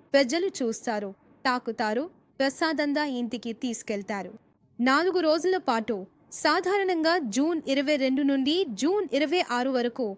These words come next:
ఆలయం పూర్తిగా మూసివేస్తారు. ఆ రోజుల్లో పూజలు లేవు, భక్తులు లేరు, ప్రధాన గర్భగృహంలోకి అర్చకుడే కూడా ప్రవేశించరు. ఎందుకంటే లోపల దేవత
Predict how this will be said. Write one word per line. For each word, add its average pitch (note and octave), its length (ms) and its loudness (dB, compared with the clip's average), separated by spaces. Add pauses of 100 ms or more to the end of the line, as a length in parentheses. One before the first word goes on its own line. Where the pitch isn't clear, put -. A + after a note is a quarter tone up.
(300)
ఆలయం E4 460 4
పూర్తిగా D#4 580 0
మూసివేస్తారు. A3+ 880 -2 (500)
ఆ D#4 160 6
రోజుల్లో G#4 560 2
పూజలు G4 540 0
లేవు, A3+ 360 0 (420)
భక్తులు E4 460 -2
లేరు, B3+ 380 0 (420)
ప్రధాన D4 400 2 (180)
గర్భగృహంలోకి C4 920 0 (160)
అర్చకుడే D#4 540 -4
కూడా C4 280 -2
ప్రవేశించరు. A3+ 840 -4 (440)
ఎందుకంటే C#4+ 640 2
లోపల E4+ 500 2
దేవత C#4 460 0